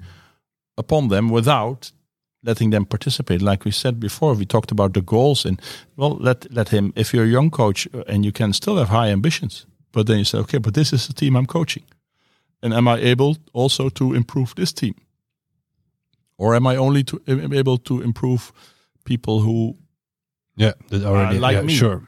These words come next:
Speaker 2: sure.
Speaker 1: And I think, <coughs> okay, for me as a national team, it's the same. If I would coach,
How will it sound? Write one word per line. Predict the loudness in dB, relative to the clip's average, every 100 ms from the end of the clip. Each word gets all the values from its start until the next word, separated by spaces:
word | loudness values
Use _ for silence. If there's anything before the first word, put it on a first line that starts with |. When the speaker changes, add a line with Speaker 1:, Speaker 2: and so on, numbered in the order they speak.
| _
Speaker 2:
sure. | -10 -4
Speaker 1:
And | -2
I |
think, | -2 2 4
<coughs> | 4 0 -6 -8
okay, | -2 0
for | 0
me | 0 0
as | 0
a | 2
national | 2 2 -2
team, | 0 0 0 -2 _ _
it's | -6 -2
the |
same. | 0 2 2
If | 4
I |
would | 2 2
coach, | 0 0 0 -4